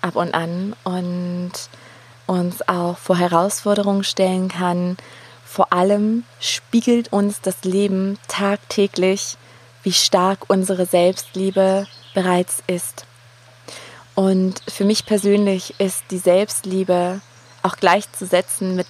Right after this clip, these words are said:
dem Ziel des tiefen Erkennens, wer du wirklich bist. Wobei das nur der erste Part ist. Also der erste Part ist, dir darüber bewusst zu werden, wer du wirklich bist. Und der zweite Part ist, dich damit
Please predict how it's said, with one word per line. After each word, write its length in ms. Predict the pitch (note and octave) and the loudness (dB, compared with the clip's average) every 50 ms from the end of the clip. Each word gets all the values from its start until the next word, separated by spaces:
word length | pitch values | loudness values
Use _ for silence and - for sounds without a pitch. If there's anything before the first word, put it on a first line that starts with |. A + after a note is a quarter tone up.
| - | -4
dem 500 | - F3+ F3+ F3+ F3+ F3+ F3 F3 F3 F#3 - - - - - - - - | -2 -2 -2 -2 -4 -6 -6 -8 -10 -12 -14 -18 -20 -20 -20 -20 -16 -12
Ziel 520 | - - - - - A3 A3+ G#3+ G3 F#3 F3+ | -10 -8 -6 -4 -2 0 2 2 2 2 0
des 140 | F#3 F#3 - - - | 0 -4 -4 -8 -10
tiefen 600 | - - - A#3 A#3 A#3+ - - A#3 A3 G#3+ A3 - - | -10 -8 -4 -4 -4 -4 -2 -2 0 0 0 0 -2 -4
Erkennens, 840 | - - - - - A3 G#3+ G#3 G3 F3+ F3 F3 F3 - - - - - _ _ _ _ _ _ | -8 -10 -8 -2 0 2 2 4 2 0 -2 -6 -8 -10 -12 -14 -14 -18 _ _ _ _ _ _
wer 180 | - F#3 G3 G3 | 2 4 4 4
du 140 | G3+ G3+ F3+ | 4 2 0
wirklich 400 | F#3+ F#3+ - G3 F#3+ F3+ - - | 0 0 0 -2 -4 -4 -6 -4
bist. 520 | - G3 F3+ F3 - - - - - - - _ _ _ _ _ - - - - - - - - - | -2 -2 -2 -2 -2 -6 -12 -14 -18 -20 -20 _ _ _ _ _ -20 -20 -20 -20 -20 -20 -20 -18 -10
Wobei 260 | - F#3+ - F#3+ F#3 F#3 | -6 0 4 4 6 6
das 200 | G3 F#3 - - | 4 2 2 2
nur 260 | G#3+ G#3 G3+ G3+ G3 | 4 4 4 4 4
der 140 | G3+ G3 - | 4 4 4
erste 300 | G3 G3 G3 - - G3 | 4 4 2 0 -4 -6
Part 360 | - - E3+ E3 D3+ D3+ - | -6 -6 -6 -6 -6 -6 -6
ist. 420 | - D#3+ E3 - - - - - - - - - - - - | -8 -8 -8 -10 -14 -18 -20 -20 -20 -20 -20 -20 -20 -16 -12
Also 160 | F#3 - F3+ | -8 -4 0
der 120 | F3 F3 D3+ | 2 4 4
erste 280 | D#3+ E3+ F3+ - G3 | 4 2 2 -2 -6
Part 320 | - - F3+ E3+ E3+ - - | -4 0 0 2 2 2 0
ist, 220 | F3 - - - | -4 -6 -4 -2
dir 160 | F3+ E3+ E3 | 0 0 2
darüber 300 | F3 E3 E3 F3 E3+ E3+ | 2 0 0 0 0 0
bewusst 480 | - F3 E3 F3 F#3+ G3 - - - - | 0 0 0 0 0 0 -2 -4 -6 -6
zu 140 | - F#3+ F3+ | -4 0 2
werden, 360 | E3+ D#3+ D#3 D#3 D#3 D#3 D#3 | 2 2 2 0 -2 -6 -6
wer 120 | D3+ D3 C#3 | -4 -6 -6
du 100 | - - | -6 -6
wirklich 340 | D#3 D#3 - E3+ D#3+ - - | -8 -6 -6 -8 -10 -4 0
bist. 380 | E3+ F3+ G#3 - - - - - - - - - - - - - - - | 0 0 0 -2 -8 -16 -18 -20 -20 -20 -20 -18 -18 -18 -18 -20 -8 -2
Und 100 | - F#3+ | 0 2
der 120 | G3 F#3+ - | 2 2 2
zweite 340 | - - F3 F3+ F#3 G3+ | 2 2 2 2 0 -2
Part 380 | - - - E3+ E3+ E3+ - - | -6 -6 -4 0 0 0 0 0
ist, 440 | - F3 F3 E3+ - - - - - - - - - - - - - - | 0 0 0 0 -4 -8 -12 -14 -16 -18 -18 -20 -20 -20 -20 -6 -2 0
dich 240 | F3+ - - - - | 0 0 0 0 0
damit 640 | - E3 D#3+ E3 D#3+ E3+ F3+ F#3 - - - - | 2 2 2 2 2 2 0 0 -2 -4 -10 -14